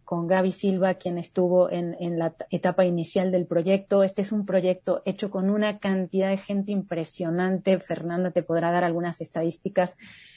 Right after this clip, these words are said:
Eh, colaboradores, colegas académicos, estudiantes, editores y, mm, gente del mundo de la edición de toda la República Mexicana, y también tenemos colaboradores del extranjero especializados en edición en México.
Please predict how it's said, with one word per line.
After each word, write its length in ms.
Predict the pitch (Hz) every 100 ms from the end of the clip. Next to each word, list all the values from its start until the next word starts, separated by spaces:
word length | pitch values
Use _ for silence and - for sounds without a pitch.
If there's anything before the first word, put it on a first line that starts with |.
| - -
Eh, 220 | 175 175
colaboradores, 720 | 180 180 180 180 190 208 208
colegas 520 | - 175 180 190 190
académicos, 720 | 170 170 170 185 190 190 180
estudiantes, 680 | 165 - 160 170 185 190 185 175
editores 720 | 160 156 196 190 190 196 - - _ -
y, 120 | 185
mm, 460 | 180 180 180 180 -
gente 320 | 208 202 208
del 200 | 190 180
mundo 300 | 185 190 196
de 140 | 180
la 100 | 170
edición 420 | 165 165 196 190
de 220 | 170 165 165 -
toda 240 | 208 208
la 100 | 196
República 580 | 175 170 185 185 196 165
Mexicana, 560 | 165 - 170 185 202 208
y 60 |
también 340 | 202 160 175 175
tenemos 300 | 180 180 -
colaboradores 640 | 160 160 160 165 180 185
del 140 | 170 156
extranjero 680 | - 165 160 - 185 196 196 - -
especializados 1040 | 170 - 160 175 160 160 196 185 185 185 -
en 320 | 185 185 196 - - _
edición 460 | 170 175 165 190 190
en 140 | 185
México. 580 | 180 175 180 - 170